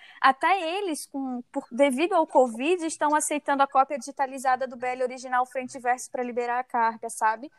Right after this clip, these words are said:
Então, eu acho que o covid realmente, assim, impulsionou,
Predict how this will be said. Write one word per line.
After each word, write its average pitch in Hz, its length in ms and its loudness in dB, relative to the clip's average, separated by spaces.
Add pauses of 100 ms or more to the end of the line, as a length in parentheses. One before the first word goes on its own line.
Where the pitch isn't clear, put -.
(280)
Então, 262 280 0
eu 269 160 2
acho 262 320 2
que 277 220 -10
o 294 100 -8
covid 320 520 -8
realmente, 285 680 -2
assim, 302 300 -2
impulsionou, 302 960 4